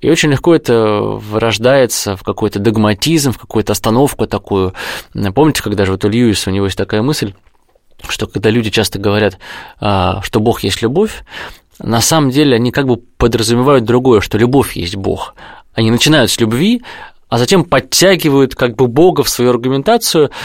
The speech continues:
и Бога тем самым ограничивают. Вообще-то не, не про Бога вообще говорят, а на самом деле про себя и про свои какие-то ощущения.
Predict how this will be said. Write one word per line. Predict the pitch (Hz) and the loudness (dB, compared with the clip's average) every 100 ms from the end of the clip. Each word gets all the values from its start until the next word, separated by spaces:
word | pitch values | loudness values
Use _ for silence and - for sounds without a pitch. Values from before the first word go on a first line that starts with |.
| 135 107 _ | -10 -10 _
и | 123 139 127 - | 0 2 2 0
Бога | 110 110 160 170 | -4 0 0 0
тем | 165 147 | -2 0
самым | 170 160 147 135 139 | 0 0 0 -2 -2
ограничивают. | 127 165 226 - 117 95 95 | 0 2 2 0 0 0 -2
Вообще-то | 104 - 143 | -4 -4 -2
не, | 135 127 | 0 0
не | 131 | 0
про | 139 139 | 0 2
Бога | 170 143 | 2 2
вообще | 127 - | 2 0
говорят, | 127 113 113 92 - - - | 0 2 2 0 -4 -14 -10
а | |
на | 92 | -6
самом | - 160 143 | -2 0 0
деле | 117 | -2
про | - | -2
себя | 101 117 131 160 | -2 0 0 0
и | 117 | 0
про | 110 | -4
свои | - 123 | -2 -2
какие-то | 110 113 113 | -2 -6 -6
ощущения. | - - 95 101 | -6 -6 -6 -8